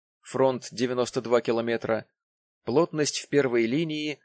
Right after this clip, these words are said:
от семнадцати до двадцати семи километров. Воронежский фронт. Шестая гвардейская армия, фронт шестьдесят четыре километра.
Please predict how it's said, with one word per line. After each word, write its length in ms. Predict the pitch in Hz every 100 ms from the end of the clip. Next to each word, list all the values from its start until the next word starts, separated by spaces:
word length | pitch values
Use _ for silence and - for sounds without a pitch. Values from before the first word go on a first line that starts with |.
| _ _ _ -
от 160 | 143
семнадцати 720 | - 135 120 156 160 165 160
до 140 | 139 139
двадцати 460 | 120 127 117 -
семи 300 | - 139 117 104
километров. 720 | 110 104 95 - 92 - _ _ _ _ _ _ _
Воронежский 640 | 104 135 165 165 147 - 147
фронт. 500 | - 110 90 - _ _ _ _ _ _ -
Шестая 560 | - 143 - 180 156
гвардейская 760 | 117 135 120 143 127 - 110 101
армия, 560 | 135 147 147 147 139 - _ _ -
фронт 380 | - 131 123 -
шестьдесят 480 | 135 113 120 123
четыре 380 | - 117 120 110
километра. 640 | 113 113 110 110 110 101